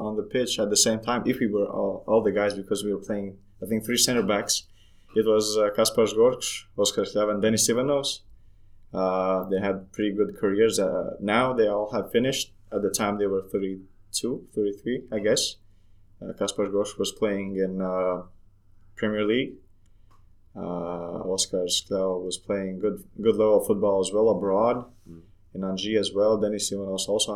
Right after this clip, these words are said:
Speaker 1: had good careers. I would say, from my position, those were, uh, the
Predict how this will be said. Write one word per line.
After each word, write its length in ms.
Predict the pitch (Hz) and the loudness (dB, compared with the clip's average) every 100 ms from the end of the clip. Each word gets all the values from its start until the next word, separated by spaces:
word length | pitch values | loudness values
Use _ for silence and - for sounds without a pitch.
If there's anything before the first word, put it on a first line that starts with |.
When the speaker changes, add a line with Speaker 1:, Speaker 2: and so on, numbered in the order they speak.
| 107 | -4
Speaker 1:
had 120 | 104 95 - - - 98 | -4 -6 -18 -20 -6 -2
good 120 | 101 - | -2 -2
careers. 340 | 101 101 101 - | -2 0 0 2
I 40 | 113 | 4
would 100 | 143 - | 6 6
say, 100 | 135 127 123 - - - - - - - - - - - - | 4 2 -2 -10 -20 -20 -20 -20 -20 -20 -20 -20 -20 -10 0
from 120 | 110 104 | 2 4
my 80 | 135 156 | 4 4
position, 440 | 113 113 - 113 107 104 - - 101 110 | 2 2 0 -2 -2 -6 -10 -12 2 6
those 180 | 113 110 107 | 6 4 4
were, 180 | 101 98 95 | 6 6 6
uh, 180 | 92 90 85 - - _ - - - | 4 0 -2 -10 -20 _ -20 -20 -8
the 40 | - | -2